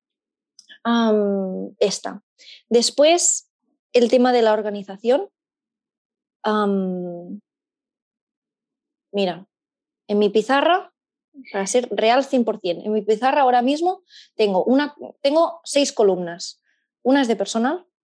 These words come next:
que no fallen, no fallen nunca. Esto, esto es un consejo también. No dejéis vuestra vida. <laughs>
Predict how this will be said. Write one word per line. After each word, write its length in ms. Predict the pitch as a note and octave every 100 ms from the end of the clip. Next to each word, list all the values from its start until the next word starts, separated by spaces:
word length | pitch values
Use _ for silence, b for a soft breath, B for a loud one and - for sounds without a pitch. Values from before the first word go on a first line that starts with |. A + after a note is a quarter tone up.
| _ _ _ _
que 120 | - G3
no 80 | G3
fallen, 420 | G3+ F#3+ F#3 -
no 200 | F#3+ F#3+
fallen 220 | G3 F#3
nunca. 180 | A3 A#3+
Esto, 160 | - G#3
esto 180 | -
es 60 | A3
un 100 | G#3
consejo 300 | F3+ F#3 -
también. 320 | E3 E3+ E3 _ _ -
No 120 | G#3+
dejéis 240 | G#3+ A3 F#3+
vuestra 240 | F#3+ E3+
vida. 220 | G#3 D4 B B B B
<laughs> 920 | B B B - - - A#3 B3 -